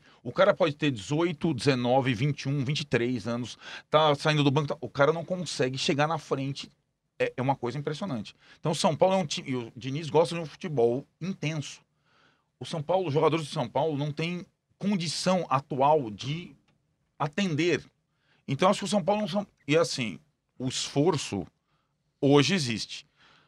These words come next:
O Alexandre Pato jogando hoje é uma, uma outra pessoa. Não é, não é, não, eu não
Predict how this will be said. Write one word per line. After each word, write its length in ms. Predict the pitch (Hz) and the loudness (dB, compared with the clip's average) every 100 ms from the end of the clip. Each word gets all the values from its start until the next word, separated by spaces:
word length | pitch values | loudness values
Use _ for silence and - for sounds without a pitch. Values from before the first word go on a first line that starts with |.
| _ | _
O 120 | - 143 | 4 6
Alexandre 480 | 170 147 202 220 - | 6 4 2 2 2
Pato 460 | - 127 165 143 | 4 4 4 2
jogando 380 | 120 117 123 107 | 2 2 2 2
hoje 140 | 135 | 2
é 40 | 170 | 2
uma, 120 | 180 | 2
uma 160 | 151 120 | 4 4
outra 240 | 147 190 | 4 0
pessoa. 640 | - - - 151 127 85 - _ | 0 -2 -2 0 0 0 -8 _
Não 200 | - 110 | -2 2
é, 180 | 143 170 | 4 4
não 120 | 135 151 | 4 2
é, 60 | |
não, 500 | 165 147 135 147 160 143 | 0 -4 -4 -4 -4 0
eu 40 | |
não 120 | 156 | 0